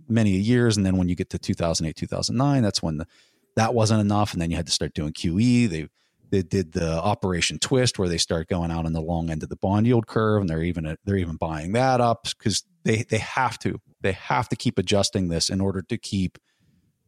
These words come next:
uh, markets and prices for all financial assets, particular equities and, and bonds, in check,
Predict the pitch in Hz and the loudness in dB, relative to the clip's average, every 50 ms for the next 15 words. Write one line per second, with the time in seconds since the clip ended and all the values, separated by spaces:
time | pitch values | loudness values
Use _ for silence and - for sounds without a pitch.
0 | _ - - 92 90 87 85 85 82 78 80 82 - _ _ _ _ _ - 98 | _ -2 0 0 2 0 0 0 0 -2 -2 -4 -8 _ _ _ _ _ -8 -2
1 | 104 104 110 113 113 117 - - 101 92 - - - - 92 80 - - - - | 0 2 4 4 2 2 2 0 0 0 -2 -4 -4 -6 -8 -8 -8 -10 -4 0
2 | 120 127 147 160 143 - 98 80 76 80 80 - - - _ _ _ _ _ _ | 0 2 2 2 2 2 0 0 -2 0 0 -2 -2 -4 _ _ _ _ _ _
3 | _ _ - 113 101 - - 110 117 131 143 139 139 131 - 139 120 113 110 107 | _ _ -2 -2 -2 0 0 0 2 2 4 2 2 2 2 2 4 4 4 4
4 | 101 - 98 87 98 107 120 120 101 - - 82 80 85 - - - - - - | 2 2 2 2 4 4 2 2 2 0 0 0 -2 -2 0 0 -2 -2 -2 -4
5 | - - 95 - 110 - 101 92 90 90 90 90 107 107 - - 107 95 92 87 | -6 -6 -4 -4 -6 -6 -2 -2 -2 -2 -2 0 -2 -2 0 0 0 2 2 0
6 | 82 82 80 82 87 - 87 78 - 117 135 139 120 104 92 90 92 - - - | 0 -2 -4 -6 -6 -6 -6 -2 0 0 2 4 2 2 2 2 0 -2 -4 -8
7 | - _ _ _ - 113 104 98 - - 147 151 156 127 110 - - - - | -16 _ _ _ 0 0 0 2 0 0 0 2 2 0 0 -2 -4 -14 -20